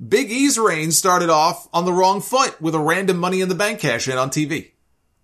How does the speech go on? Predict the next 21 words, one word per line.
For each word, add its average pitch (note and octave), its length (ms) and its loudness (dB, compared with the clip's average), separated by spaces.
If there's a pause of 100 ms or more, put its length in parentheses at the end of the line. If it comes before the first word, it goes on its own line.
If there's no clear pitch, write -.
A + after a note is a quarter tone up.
(680)
Having G#3+ 320 0
a G3+ 160 0
babyface D3+ 680 0
cash D#3+ 320 -2
in F3 80 2
on D#3 140 2
the C#3 60 0
heel C3+ 440 0
after B2 220 0
the C3 80 -4
heel F3 260 0
just E3+ 220 -4
got E3+ 200 0
done D#3 180 0
wrestling C#3 500 0
and F#3+ 760 2 (460)
was D3+ 200 -2
teasing G3 360 -2
a E3+ 80 2
leg G3+ 300 2
injury G#2+ 640 -4